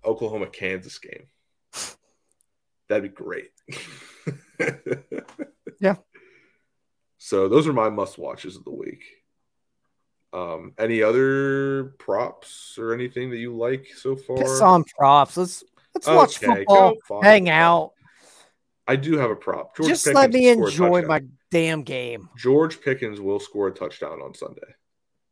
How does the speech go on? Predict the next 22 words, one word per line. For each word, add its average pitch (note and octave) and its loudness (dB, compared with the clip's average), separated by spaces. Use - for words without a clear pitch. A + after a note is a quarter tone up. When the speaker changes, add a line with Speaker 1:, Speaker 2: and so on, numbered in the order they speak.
Speaker 1:
That, G#2 -4
I G#2 -4
am G#2 -8
guaranteeing G2+ -8
that. - -20
Speaker 2:
Put D#3 -6
it D#3 -6
on D#3+ -4
his C#3+ -8
card. B2+ -6
Speaker 1:
Put A#2+ 0
it A#2+ 2
on A#2 -2
my A2+ -4
card. - -12
It's - -20
guaranteed. G#2+ -6
Guaranteed B2+ -4
money - -12
right - -12
there. - -14
Speaker 2:
Guaranteed. C3+ -8